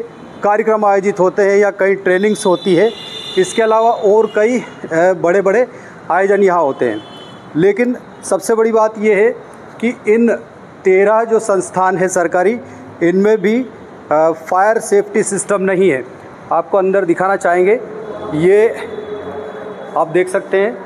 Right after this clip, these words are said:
ये पूरा hall है। यहाँ से अगर आगे चलेंगे तो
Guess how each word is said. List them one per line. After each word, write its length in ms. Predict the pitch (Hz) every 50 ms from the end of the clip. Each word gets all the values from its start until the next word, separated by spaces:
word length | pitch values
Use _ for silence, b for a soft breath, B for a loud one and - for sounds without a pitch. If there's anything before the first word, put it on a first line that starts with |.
| - - - - - - - - - 143 143
ये 260 | 160 170 180 180 190 202 - - - - - - - -
पूरा 180 | 165 165 180
hall 340 | 156 135 131 151 165 185 190
है। 300 | 156 160 170 196 220 - - - - - - - - - -
यहाँ 260 | 139 151 147 170 175
से 160 | 175 - 185
अगर 180 | 175 165 180 190
आगे 400 | 185 180 165 156 160 165 180 175
चलेंगे 420 | 180 170 156 156 165 165 165 180 202 208 - - - - - - - - - -
तो 340 | 156 156 156 165 175 165